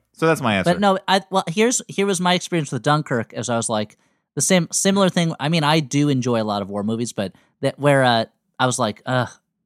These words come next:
Speaker 2: this movie's gonna be, like, three hours long. And then I found out it was not, and I was like, "Oh, <laughs> an hour and a half," and I loved it. I thought it
Speaker 1: Yeah.
Speaker 2: was such a good movie. I was like, "Oh, this, I,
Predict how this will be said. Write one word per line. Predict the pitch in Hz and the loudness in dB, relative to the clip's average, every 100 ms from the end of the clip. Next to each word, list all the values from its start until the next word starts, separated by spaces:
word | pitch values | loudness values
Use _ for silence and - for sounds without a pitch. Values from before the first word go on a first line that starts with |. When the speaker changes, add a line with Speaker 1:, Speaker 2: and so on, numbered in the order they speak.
| _ _ | _ _
Speaker 2:
this | 151 160 | -4 0
movie's | 156 143 | 0 2
gonna | 143 | 0
be, | 127 | 0
like, | 120 98 - | 0 -4 -8
three | - 139 | -6 -2
hours | 135 117 101 | 0 0 -2
long. | 127 127 135 135 | -2 2 0 0
And | |
then | 127 131 | -2 -2
I | |
found | 139 151 | 0 2
out | 143 | 2
it | 131 | 0
was | 110 | -4
not, | 110 113 139 | -2 0 0
and | |
I | 135 | -2
was | 117 | -4
like, | 110 - | -6 -6
"Oh, | - 117 294 - 160 - - - | -6 -2 -2 -2 -4 -4 -16 -2
<laughs> | 254 240 247 | -2 -2 -6
an | 175 | -6
hour | 170 269 226 | -2 -2 -2
and | |
a | 143 | -2
half," | 175 240 151 - | -2 0 -2 -4
and | 165 | -2
I | 147 | -2
loved | 131 151 123 | 0 -2 -2
it. | 101 107 | -10 -8
I | |
thought | 147 | -4
it | 110 | 0
Speaker 1:
Yeah. | 92 | 2
Speaker 2:
was | |
such | 117 135 | 0 -4
a | 131 | -4
good | 131 | -6
movie. | 113 127 113 92 - | -2 -2 -2 -6 -10
I | - - | -8 -4
was | 123 | -4
like, | 120 - | -4 0
"Oh, | 175 131 - | 0 0 -2
this, | 131 - - _ _ | -8 -8 -16 _ _
I, | 131 | -6